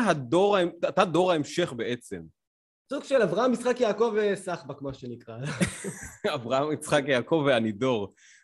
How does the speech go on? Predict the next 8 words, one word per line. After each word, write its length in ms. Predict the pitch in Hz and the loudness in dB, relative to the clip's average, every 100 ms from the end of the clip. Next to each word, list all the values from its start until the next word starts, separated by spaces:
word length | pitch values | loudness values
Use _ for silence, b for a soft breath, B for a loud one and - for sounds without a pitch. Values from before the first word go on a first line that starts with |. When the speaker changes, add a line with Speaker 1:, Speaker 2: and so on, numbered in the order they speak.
| b - | b -10
Speaker 1:
וואו, 600 | 104 156 190 123 107 - - | 0 2 4 2 -2 -10 -20
Speaker 2:
<laughs> 180 | - 127 | -12 -10
Speaker 1:
איזה 260 | 160 170 | -6 -2
יופי. 540 | 139 185 - 226 131 87 | 2 2 0 -4 -4 -4
בואנה, 260 | - 151 214 | 0 2 2
זה 80 | 156 | 0
חתיכת 300 | - 151 156 | -6 -6 -6
סיפור. 560 | 156 269 311 127 92 | -6 0 0 0 -2